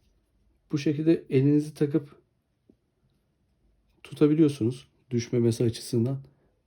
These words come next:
böyle bir şey imkanı var. Artı şu şekilde yaptığınız takdirde de bir şey izlerken dik durmasını sağlıyor. Ya da böyle dik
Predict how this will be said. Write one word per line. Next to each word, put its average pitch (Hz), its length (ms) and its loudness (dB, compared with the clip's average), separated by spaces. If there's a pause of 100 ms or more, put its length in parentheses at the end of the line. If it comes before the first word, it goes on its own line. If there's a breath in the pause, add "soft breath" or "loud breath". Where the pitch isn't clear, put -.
böyle 123 220 2
bir 120 60 0
şey 123 380 -2
imkanı 110 360 -4
var. 147 240 -6 (640)
Artı 135 540 0
şu - 140 -10
şekilde 151 320 0
yaptığınız 147 560 4
takdirde 135 500 0
de 156 120 0 (1000 soft breath)
bir 131 80 -4
şey 151 180 2
izlerken 147 640 0 (540)
dik 147 220 -10 (160)
durmasını 117 460 2
sağlıyor. 117 480 0 (200)
Ya 113 140 4
da 107 100 4
böyle 107 240 2
dik - 300 -10